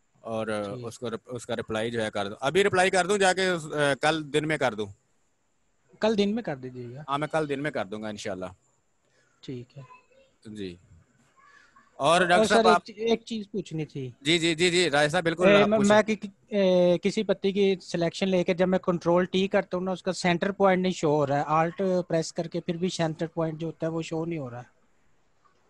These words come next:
Speaker 1: क्या करते हैं आप? फिर दोबारा दोहराइएगा।
Speaker 2: कंट्रोल टी, कंट्रोल टी, कोई सिलेक्शन लेके ना पत्ती की,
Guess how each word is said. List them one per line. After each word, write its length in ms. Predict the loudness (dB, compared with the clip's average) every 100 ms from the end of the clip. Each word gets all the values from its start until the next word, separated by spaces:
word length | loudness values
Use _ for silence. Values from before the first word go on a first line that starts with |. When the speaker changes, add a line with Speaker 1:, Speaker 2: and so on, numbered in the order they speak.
| _
Speaker 1:
क्या 200 | 2 2
करते 280 | 2 -2 0
हैं 80 | 2
आप? 400 | 2 2 -2 -4 _ _
फिर 120 | -4 2
दोबारा 260 | 2 4
दोहराइएगा। 300 | 4 4 4
Speaker 2:
कंट्रोल 380 | 4 8 8 8
टी, 240 | 6 6
कंट्रोल 580 | 4 4 4 6 8 8
टी, 220 | 6 4
कोई 200 | 6 4
सिलेक्शन 420 | 4 2 2 2 2
लेके 240 | 2 2
ना 100 | 0
पत्ती 340 | 0 0 0
की, 260 | 2 2